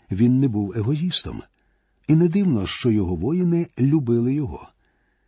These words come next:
Вони готові були постраждати за нього, тому що і він готовий був страждати разом з ними. Давид не випив цю воду. У його воїнів не було води,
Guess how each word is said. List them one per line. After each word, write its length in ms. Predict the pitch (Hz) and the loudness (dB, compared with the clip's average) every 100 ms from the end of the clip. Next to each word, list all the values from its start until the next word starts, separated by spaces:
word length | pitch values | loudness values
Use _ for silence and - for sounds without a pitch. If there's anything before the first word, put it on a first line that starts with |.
| _ | _
Вони 260 | 85 101 120 | -4 -2 0
готові 400 | 110 120 127 127 | 0 0 0 0
були 260 | 117 117 120 | 0 0 0
постраждати 800 | 113 110 - 110 92 113 117 113 | -2 -6 -4 -4 -4 -8 -4 -4
за 160 | 104 | -2
нього, 380 | 113 131 98 78 _ _ _ | -2 -2 -6 -10 _ _ _
тому 240 | 101 123 | -4 -4
що 200 | 139 - | -4 -4
і 140 | 147 143 | 0 2
він 200 | 185 170 | 2 0
готовий 480 | 98 90 127 135 135 | -2 -2 -2 -2 -2
був 260 | 143 147 - - | -2 -4 -8 -8
страждати 720 | - - 117 98 92 147 147 | -6 -2 -2 -2 -6 -6 -6
разом 340 | 131 120 151 | -4 -4 -4
з 120 | 135 120 | -6 -6
ними. 280 | 76 57 - _ _ _ _ _ _ | -6 -8 -14 _ _ _ _ _ _
Давид 540 | 95 110 123 165 156 - _ _ - | -6 -4 0 0 0 -6 _ _ -2
не 240 | 117 156 | 2 2
випив 360 | 135 175 90 73 | 2 0 0 -4
цю 200 | - 110 | -2 -2
воду. 280 | 101 67 64 - _ _ _ _ _ _ | -4 -8 -12 -16 _ _ _ _ _ _
У 80 | 127 | 0
його 240 | 127 117 | 2 2
воїнів 440 | 110 127 123 123 120 | 2 2 2 2 4
не 120 | 120 | 2
було 260 | 113 117 117 | 2 0 0
води, 320 | 113 135 | -2 -4